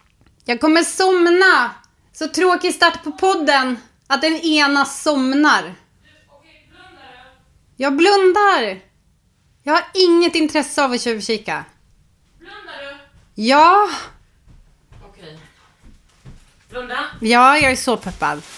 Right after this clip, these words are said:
Speaker 2: Vänta, blunda. Alltså, du måste
Speaker 1: Vänta, det är pla-, det är något i plast.
Speaker 2: Ja, det är väldigt
Speaker 1: Är det inslag? Nej, då
Speaker 2: Nej,
Speaker 1: skulle
Speaker 2: det är
Speaker 1: jag inte
Speaker 2: väldigt,
Speaker 1: blunda.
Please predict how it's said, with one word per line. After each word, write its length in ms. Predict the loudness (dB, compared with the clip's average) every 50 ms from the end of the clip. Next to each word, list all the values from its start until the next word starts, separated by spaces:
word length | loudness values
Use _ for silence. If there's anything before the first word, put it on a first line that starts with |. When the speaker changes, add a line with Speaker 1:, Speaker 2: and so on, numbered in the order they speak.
| -16 -14 -14 -12 -12 -12 -12 -12 -12
Speaker 2:
Vänta, 260 | -10 -6 -4 -4 -4
blunda. 300 | -2 -4 -6 -6 -4 -4
Alltså, 600 | -4 -4 -6 -8 -14 -18 -18 -18 -14 -12 -12 -10 -8
du 60 | -6
måste 140 | -4 0 0 0
Speaker 1:
Vänta, 200 | 2 2 0 0
det 60 | 0 -4
är 60 | -6
pla-, 280 | -4 -2 -2 -2 -2 -6 -14 -18 -20 -20 -20 -20 -20 -20 -20 -20 -20 -20 -20 -20 -20 -18 -18 -18 -18 -12 -6
det 140 | -2 -2
är 40 | 0
något 240 | 0 -2 -4 -6 -8 -12
i 80 | -12 -12
plast. 420 | -12 -12 -16 -16 -16 -16 -16 -18 -18 -20 -20 -20 -20 -20 -20 -20 -20 -20 -20 -18 -14
Speaker 2:
Ja, 140 | -12 -12
det 80 | -10 -12
är 40 | -14 -14 -12 -12
väldigt 160 | -10 -6 -4 -2
Speaker 1:
Är 60 | -2
det 160 | -2 0 0
inslag? 460 | 0 2 2 0 -2 0 0 0 0 0
Nej, 200 | 0 0 2 2 0
då 40 | 0
Speaker 2:
Nej, 80 | -2
Speaker 1:
skulle 180 | -2 -2 0 -2
Speaker 2:
det 40 | -2
är 40 |
Speaker 1:
jag 80 | -2 -2
inte 40 | -4
Speaker 2:
väldigt, 60 | -4
Speaker 1:
blunda. 300 | -2 -2 -2 0 0 -2